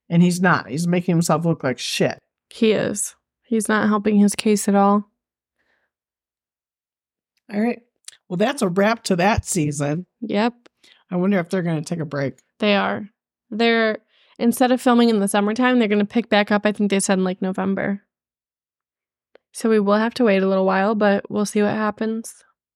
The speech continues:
Speaker 2: when they pick filming back up.
Speaker 1: Man, everyone's changing their schedules. Housewife, or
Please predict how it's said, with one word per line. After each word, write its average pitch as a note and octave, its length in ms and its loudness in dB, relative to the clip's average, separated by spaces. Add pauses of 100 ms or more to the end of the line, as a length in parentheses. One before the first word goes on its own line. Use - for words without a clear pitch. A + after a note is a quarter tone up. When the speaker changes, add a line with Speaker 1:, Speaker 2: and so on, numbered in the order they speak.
(300)
Speaker 2:
when G#3 120 -6
they G3+ 100 -4
pick - 340 -10
filming A#3 340 -4
back G3+ 220 -8
up. - 260 -10 (2250)
Speaker 1:
Man, C#4 280 0
everyone's C#4+ 460 -2
changing G#3+ 360 0
their D#3+ 100 0
schedules. D3+ 600 -6
Housewife, G#3 640 0
or F3+ 380 0